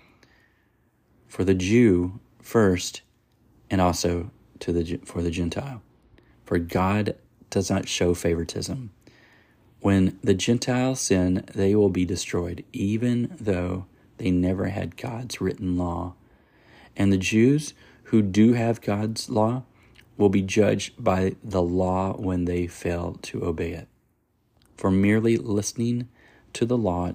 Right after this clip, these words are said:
doesn't make us right with, with God.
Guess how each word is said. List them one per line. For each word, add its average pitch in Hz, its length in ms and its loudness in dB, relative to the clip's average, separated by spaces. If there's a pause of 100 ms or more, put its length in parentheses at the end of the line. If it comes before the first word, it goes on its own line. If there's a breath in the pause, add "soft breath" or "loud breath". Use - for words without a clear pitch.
(100)
doesn't 92 400 -2
make 101 360 0
us 87 340 -6
right 87 400 -6
with, 90 180 -14 (880)
with 87 200 -8
God. 82 320 -8